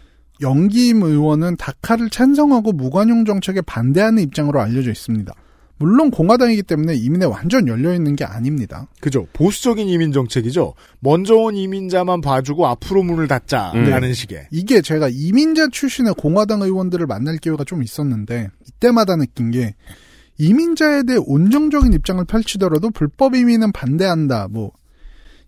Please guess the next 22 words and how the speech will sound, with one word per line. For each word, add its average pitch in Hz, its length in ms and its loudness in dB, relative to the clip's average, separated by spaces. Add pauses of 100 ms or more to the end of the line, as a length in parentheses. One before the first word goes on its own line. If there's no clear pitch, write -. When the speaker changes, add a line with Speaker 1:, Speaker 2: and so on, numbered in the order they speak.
Speaker 1:
이거를 175 460 2
이제 120 220 -4
책임 359 480 2
있는 349 360 4
이민이라고 123 960 4 (100)
말을 117 260 -4
많이 107 220 -2
하거든요. 127 460 -4 (240)
Speaker 2:
그죠. 135 340 -2 (200)
그냥 180 320 2
Speaker 1:
음. 107 60 -12
Speaker 2:
저 156 240 -2
교육 175 240 2
잘 127 200 0
받고 160 400 0
원래 147 260 2
돈 143 200 -2
많고 151 440 -2
이런 147 240 -2
사람들이랑만 175 680 -2
놀겠다는 127 960 0
Speaker 1:
네. 107 100 -4